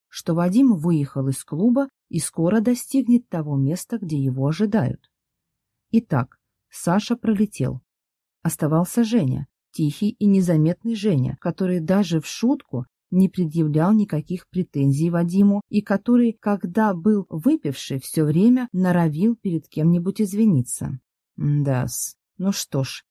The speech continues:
за неимением лучшего расспросим о Жене. Но с Женей все оказалось еще безнадежнее, чем с Сашей. «Да он и держался-то здесь только благодаря Вадьке»,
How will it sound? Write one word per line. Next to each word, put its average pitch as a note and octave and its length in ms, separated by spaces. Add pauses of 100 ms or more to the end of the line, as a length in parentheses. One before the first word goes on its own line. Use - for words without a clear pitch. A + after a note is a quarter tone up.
за E3 280
неимением A#3 840
лучшего G#3 600
расспросим D#3 680
о D#3 120
Жене. B2+ 440 (340)
Но G3+ 200
с G3+ 60
Женей C4+ 420
все A3 240
оказалось F#3+ 640
еще E3+ 380
безнадежнее, D#3+ 800
чем C3+ 240
с - 60
Сашей. - 460 (760)
«Да F#3 320
он A3 160
и G#3 180
держался-то F#3+ 760
здесь C3+ 460
только D3+ 300
благодаря E3 560
Вадьке», - 480